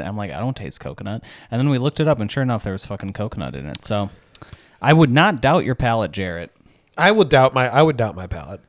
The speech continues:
Speaker 2: This has a, like, a little bit of a coconutty vibe on the nose. That's all I'll say. A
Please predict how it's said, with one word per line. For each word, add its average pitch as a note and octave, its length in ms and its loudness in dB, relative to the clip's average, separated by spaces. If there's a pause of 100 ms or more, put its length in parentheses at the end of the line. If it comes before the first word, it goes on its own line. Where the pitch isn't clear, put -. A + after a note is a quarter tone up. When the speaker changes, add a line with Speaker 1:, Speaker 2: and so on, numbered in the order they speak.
Speaker 2:
This D3+ 240 4
has G#3+ 240 6
a, G3 80 6 (100)
like, F#3 260 4
a E3+ 80 6
little A3+ 280 2
bit C4+ 100 2
of A#3 140 6
a G#3 60 4
coconutty D#3+ 500 2
vibe B2 240 2
on A#2+ 80 -2
the A#2 80 -4
nose. F#2 240 -10
That's G#2+ 120 -6
all A2+ 140 -2
I'll G2 80 -6
say. - 200 -12
A - 20 -18